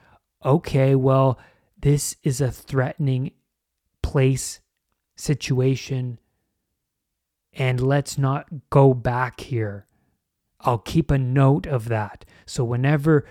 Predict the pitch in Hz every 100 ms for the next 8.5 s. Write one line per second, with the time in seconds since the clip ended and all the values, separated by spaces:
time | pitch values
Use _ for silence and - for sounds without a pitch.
0 | - - 143 135 139 123 143 143 143 135
1 | 135 - 131 117 - 135 - 135 135 -
2 | 139 120 120 117 117 180 135 - - _
3 | _ - _ - 139 - - 139 139 135
4 | - 131 - - 123 127 127 120 120 113
5 | 120 123 120 107 101 104 _ _ _ _
6 | _ _ - 151 143 147 131 131 - 117
7 | 113 110 107 107 104 104 110 - 113 107
8 | - 139 123 104